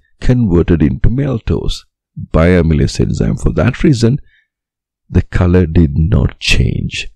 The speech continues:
After some times, the catalyzation had happened. That's the reason it happened. First of all, starch gives black-blue color with iodine, but it does not give color change with iodine after twenty minutes, as there is no starch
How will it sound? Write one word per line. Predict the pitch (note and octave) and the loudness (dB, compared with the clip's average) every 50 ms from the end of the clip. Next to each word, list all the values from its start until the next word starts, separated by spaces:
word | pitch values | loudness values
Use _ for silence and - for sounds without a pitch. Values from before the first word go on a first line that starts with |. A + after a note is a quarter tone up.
| _ _ _ _ - | _ _ _ _ -8
After | - - - - - F2 | -6 -6 -4 -2 -2 -2
some | - - A2 A#2+ A#2+ | 2 2 0 0 0
times, | - - C#3+ F3 F#3 F3 - - | 0 0 0 0 0 0 -2 -4
the | - - | -4 -2
catalyzation | - - F#2 - - - - - - - - D3 - - - C3+ C3+ | 0 0 0 0 -2 -4 -2 -2 -2 0 0 0 -2 0 0 2 2
had | D3 E3+ - - - | 2 2 2 0 0
happened. | - G2+ - - - C3+ - - - - - - - - | 0 0 0 0 0 -2 0 0 -4 -4 -6 -6 -4 -4
That's | - - - | -4 -4 -2
the | - - G2+ | -4 -2 -2
reason | E2 - D3+ - D3+ F3+ - - - - | 0 0 0 2 2 2 2 2 -2 -4
it | - - - - - - | -2 -2 -2 -2 -2 0
happened. | - - - - C2 - - - - - - - | 0 0 2 2 0 0 -2 -4 -6 -8 -10 -2
First | - - F#2 - - - | 0 0 0 0 0 -2
of | - - - | -2 0 2
all, | G#2 A#2+ - | 0 0 0
starch | - - - - E2 E2 D#2 - - - | -2 -2 -2 0 0 0 -2 -4 -2 0
gives | F2 D#2+ D2 - - | 0 0 0 -2 -6
black-blue | - C#2+ E2+ F2+ F2 - - - - - G#2 G#2+ A2 | -4 -2 0 0 0 -2 -4 -2 0 2 2 2 2
color | - - G#2 F#2+ A2+ C3+ C#3 | 2 0 0 2 2 0 2
with | B2+ G2+ - - - | 0 0 -2 -2 -2
iodine, | - E2+ E2+ D2+ C#2 - C#2 - - - - - | 0 2 2 2 2 0 0 -2 -4 -6 -8 -4
but | - - - - | -4 0 0 0
it | B2 A#2+ - | -2 0 0
does | - E3+ E3+ - - | 0 0 0 0 0
not | D#3+ D3 C#3 C3 | -2 -2 -2 0
give | C3 B2 A#2 - - - | 0 0 0 0 -4 -10
color | - - D2 B1+ D2+ | -8 -6 -2 -2 -2
change | - - - B2+ C#3 D#3 D3+ - | -2 2 2 2 2 4 4 2
with | C3+ B2+ - - - | 2 2 2 0 0
iodine | G#2 G#2 A2+ A#2+ D3+ - | 2 2 4 2 2 2
after | G#2+ G#2 G2 - - | 2 0 0 -2 -6
twenty | - _ - - - A2+ - C3 | -6 _ 0 0 0 2 2 2
minutes, | B2+ C#3 C#3+ F3+ E3+ - - - _ _ _ _ _ _ | 2 4 2 2 0 -2 -10 -20 _ _ _ _ _ _
as | - C#3+ A#2+ - - | -2 -2 -2 -4 -2
there | - A#1 - - | -2 -2 0 0
is | A1+ - - - - | -2 -4 -6 -8 -2
no | D2+ F2 - B2 | 0 2 2 2
starch | - - - - F2+ E2 G2+ A#2 - - | 0 -2 -2 0 0 0 0 -2 -4 -6